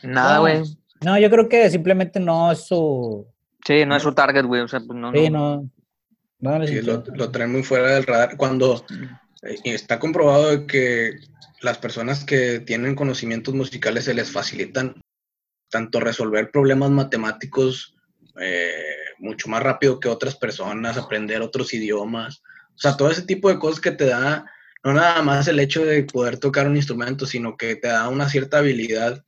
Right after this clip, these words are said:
Speaker 3: diferente a, al hecho de que tú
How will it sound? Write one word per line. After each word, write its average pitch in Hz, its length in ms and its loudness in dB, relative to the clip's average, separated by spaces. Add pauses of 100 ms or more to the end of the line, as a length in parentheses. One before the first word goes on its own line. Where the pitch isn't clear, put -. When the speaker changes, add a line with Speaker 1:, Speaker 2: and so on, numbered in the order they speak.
(260)
Speaker 3:
diferente 120 840 -2
a, 104 400 0 (320)
al 107 320 0
hecho 104 220 -4
de 120 80 -6
que - 120 -6
tú - 300 -12